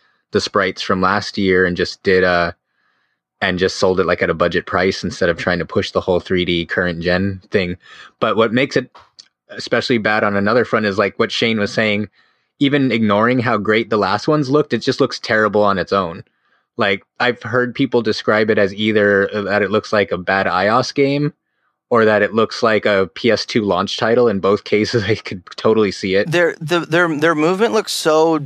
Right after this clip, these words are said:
Speaker 2: disjointed, unnatural. It, it, it, I think, and this is just, like, from just watching the thirty-second trailer, it looks like they took the,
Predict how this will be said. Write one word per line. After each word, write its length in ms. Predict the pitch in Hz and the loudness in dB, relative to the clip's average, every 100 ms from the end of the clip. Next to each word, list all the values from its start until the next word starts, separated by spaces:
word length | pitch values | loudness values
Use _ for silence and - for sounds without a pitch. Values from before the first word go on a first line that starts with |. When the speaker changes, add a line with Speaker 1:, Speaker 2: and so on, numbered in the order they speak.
| - _ | -10 _
Speaker 2:
disjointed, 640 | - 151 - 131 143 156 117 | -2 -2 0 0 0 0 0
unnatural. 680 | 120 127 117 127 - 117 | 0 2 0 0 0 0
It, 180 | 110 90 - | 0 -2 0
it, 160 | 147 - | -2 0
it, 180 | 160 156 - _ | -2 -2 -4 _
I 120 | 151 | -2
think, 440 | 151 - 180 226 - _ _ _ _ _ _ - | -2 -2 0 0 -4 _ _ _ _ _ _ 0
and 240 | 170 160 | 2 4
this 140 | 175 175 | 2 0
is 60 | |
just, 340 | 151 156 - - | -2 -2 -2 -2
like, 160 | 139 - _ _ _ | -2 -4 _ _ _
from 200 | 127 127 | -6 -2
just 180 | - - | -2 2
watching 360 | 147 143 147 135 | 2 2 2 0
the 80 | |
thirty-second 500 | 123 131 127 127 117 | 2 0 0 -2 -2
trailer, 360 | 113 123 113 104 - _ _ _ _ | 0 0 0 -2 -8 _ _ _ _
it 120 | 147 | -2
looks 300 | 139 160 165 | 0 0 2
like 180 | 208 196 | 0 0
they 120 | 180 | -2
took 260 | 151 160 156 - | -2 -2 -2 -2
the, 280 | 147 135 | 0 0